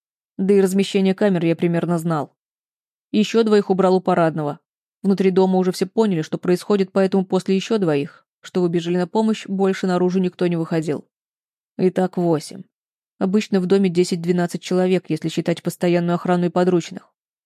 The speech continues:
Сегодня может быть больше. Но пора идти на штурм. Других вариантов нет. Медлить некогда.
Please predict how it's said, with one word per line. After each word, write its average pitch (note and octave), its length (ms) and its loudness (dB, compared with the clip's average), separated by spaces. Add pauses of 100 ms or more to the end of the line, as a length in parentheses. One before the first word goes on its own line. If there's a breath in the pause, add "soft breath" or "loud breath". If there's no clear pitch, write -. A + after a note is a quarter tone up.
(180)
Сегодня F#3 460 2
может F3 240 0
быть F3 140 0
больше. E3+ 440 0 (800)
Но F3 140 -4
пора F3 340 0
идти F3 140 -4
на F3+ 160 0
штурм. F3 400 -4 (420)
Других G3 360 2
вариантов F3+ 420 0
нет. F3+ 260 -4 (500)
Медлить E3+ 480 0
некогда. E3+ 460 -4